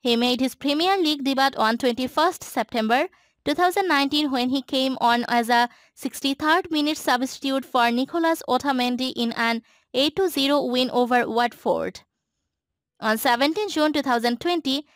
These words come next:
Garcia was in the starting eleven against Arsenal for Manchester City's first game back after the covid nineteen pandemic break,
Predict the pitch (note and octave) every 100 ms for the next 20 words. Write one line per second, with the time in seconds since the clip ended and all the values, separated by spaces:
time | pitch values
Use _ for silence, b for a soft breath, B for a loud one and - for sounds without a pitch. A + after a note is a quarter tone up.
0 | b - B3 C4 - F4+ G4+ C#4 C4 C4+
1 | B3+ C4 - D4+ D#4 F4+ C4+ C4+ C4 C#4
2 | - A#3 B3 B3+ - B3+ - D#4+ E4+ E4+
3 | - B3+ A#3+ A3+ A#3 E4 D#4+ F4 - C#4+
4 | C4+ C#4 - b b - D#4+ F4+ E4+ B3+
5 | C4 C4+ A#3 A#3 B3 - A3+ - A#3 B3
6 | - C#4 C4 E4+ D4+ B3+ B3+ C4 C4 A3+
7 | A3+ A#3 A3 - A3+